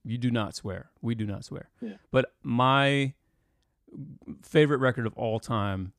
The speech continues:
Speaker 1: is Ben Folds Five, Whatever and Ever Amen.
Speaker 2: Great
Speaker 1: And,
Speaker 2: record.
Speaker 1: I mean, that record changed my life. And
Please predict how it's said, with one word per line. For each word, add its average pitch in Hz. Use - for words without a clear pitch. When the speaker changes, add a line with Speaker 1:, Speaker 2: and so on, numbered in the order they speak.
Speaker 1:
is 104
Ben 113
Folds 104
Five, 98
Whatever 101
and 98
Ever 95
Amen. 95
Speaker 2:
Great 214
Speaker 1:
And, 135
Speaker 2:
record. 123
Speaker 1:
I 131
mean, 135
that 135
record 135
changed 123
my 107
life. 98
And 110